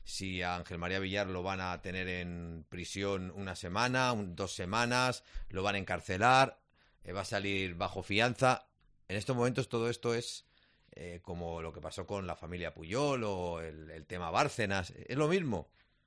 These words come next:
Estamos en un país de corruptos, totalmente, ya lo están viendo. Y esperen que esto no va a acabar aquí.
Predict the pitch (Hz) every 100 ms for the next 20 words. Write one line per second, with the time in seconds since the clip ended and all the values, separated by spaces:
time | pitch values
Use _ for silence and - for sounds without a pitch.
0 | _ _ - 113 143 123 135 113 117 151
1 | - - 95 104 101 156 170 - 78 -
2 | - 95 95 131 123 147 147 85 117 127
3 | 117 120 127 151 101 82 _ - - _
4 | - 117 113 104 - 120 147 110 - 123
5 | 104 82 73 69 73 156 104